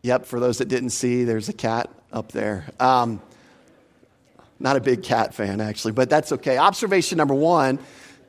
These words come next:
um, it's clear from the scriptures that service and good works are the normal and expected actions of the believer in Jesus Christ.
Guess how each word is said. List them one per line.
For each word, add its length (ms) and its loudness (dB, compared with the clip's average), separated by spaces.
um, 380 2
it's 220 2
clear 340 0
from 180 2
the 80 6
scriptures 1080 0
that 140 4
service 560 4
and 200 2
good 180 4
works 520 2
are 540 4
the 140 -2
normal 760 2
and 140 0
expected 920 -2
actions 640 -4
of 80 -2
the 80 -6
believer 320 -4
in 80 -6
Jesus 320 -6
Christ. 420 -8